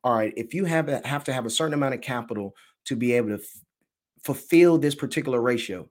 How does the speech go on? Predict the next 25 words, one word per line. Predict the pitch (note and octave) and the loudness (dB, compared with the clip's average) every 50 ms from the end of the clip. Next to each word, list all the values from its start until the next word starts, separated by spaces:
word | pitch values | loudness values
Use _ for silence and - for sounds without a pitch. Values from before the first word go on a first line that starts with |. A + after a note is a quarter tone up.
| _ | _
And | - B2+ | -8 -6
again, | B2 A#2+ A2 A2 G2+ D2 C2+ - _ _ _ _ _ | -4 -4 -4 -4 -6 -8 -10 -16 _ _ _ _ _
not | - G#2+ G#2+ A#2 C3 C#3+ E3 D#3+ - | -10 -6 -2 0 2 0 0 0 -2
too | - G3 F#3+ | -4 -4 -4
sure, | E3+ - - D#3+ D#3 D3+ D3 D3 C#3+ - _ _ _ _ _ _ - | -4 0 2 2 2 2 2 -2 -6 -12 _ _ _ _ _ _ -2
but | A2+ G#2 | -2 0
just, | - B2 A2 G#2 - - B2 | 0 0 0 -2 -2 -8 -8
uh, | A2+ G#2 - - - - - _ _ _ _ _ _ - G#2+ F#2+ | -8 -8 -8 -12 -16 -20 -20 _ _ _ _ _ _ -18 -2 6
due | - D4 - | 8 8 10
to | G#3+ - A3 | 10 8 4
the | G#3 G#3 G3+ | 4 4 2
fact | G3+ G3+ F3+ F3 E3+ E3+ | 2 0 0 0 0 -2
that | D#3+ C3 A2+ | -2 -2 -2
you | B2 A#2+ A2+ | -2 -4 -4
changed | A#2 - - - F3+ G3 G3+ F#3+ D#3+ B2+ | -6 -6 -4 -2 2 2 4 2 2 2
this, | B2 A#2+ G#2+ - - - | -2 -4 -4 -4 -4 -4
you | D3+ | -4
cannot | D#3+ - - E3+ D#3 D3+ B2 A2 - - | -4 -4 -4 -2 -2 -2 -2 -4 -2 0
fault | E3+ D#3+ D3+ C3 - | 2 2 2 0 -4
us | C3+ A#2+ | -8 -8
for | - - G#2 | -6 -6 -2
looking | G2 G#2 B2+ C#3 C3+ - C3 A2+ G#2+ | 2 4 4 4 4 2 0 0 0
into | G2 F#2 - - G2 | -2 -4 -8 -10 -12
this, | C2+ G1+ - - - - | -14 -16 -18 -16 -10 -6
right? | A2+ A#2 A#2+ A#2+ | -4 -4 -4 -6